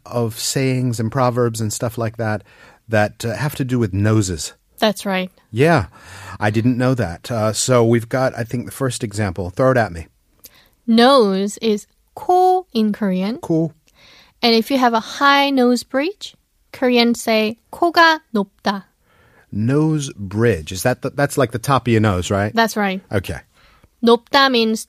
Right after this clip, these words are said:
Speaker 2: to be high, so it literally means one's nose is high.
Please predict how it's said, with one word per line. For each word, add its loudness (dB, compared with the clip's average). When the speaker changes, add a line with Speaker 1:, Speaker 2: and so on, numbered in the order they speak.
Speaker 2:
to -8
be -4
high, -2
so -2
it -2
literally 2
means 0
one's 2
nose 0
is -8
high. -6